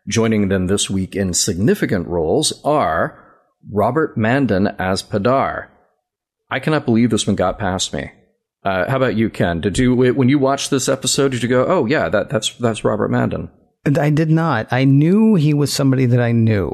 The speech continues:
Speaker 1: Mm-hmm.
Speaker 2: I knew he was somebody that I should know who he was. And then come to find out, he's Hester Pate.
Speaker 1: Yeah. <laughs> It's very good.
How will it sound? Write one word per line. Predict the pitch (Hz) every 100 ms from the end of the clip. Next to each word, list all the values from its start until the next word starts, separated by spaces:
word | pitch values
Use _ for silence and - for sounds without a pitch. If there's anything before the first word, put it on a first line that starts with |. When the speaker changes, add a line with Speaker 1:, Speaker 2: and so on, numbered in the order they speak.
| -
Speaker 1:
Mm-hmm. | - _ 139
Speaker 2:
I |
knew | 120 120 147
he | 131
was | 147 131
somebody | - 123 120 117
that | 113
I | 107
should | 107 - 131 123 113 117
know | 117 113 110
who | - 120
he | 107 107
was. | 101 104 101 101 104 -
And | 120 120
then | 127
come | 120 131
to | 117
find | 127 120
out, | 131 147 123 - -
he's | - 147 160 160
Hester | - 123 - - 160
Pate. | - 247 170 - - - _ _ _ -
Speaker 1:
Yeah. | 143 -
<laughs> | - - - - -
It's | 240 - 311 - 254 - 240 -
very | 233 - 277 139 143
good. | 104 143 139 120 117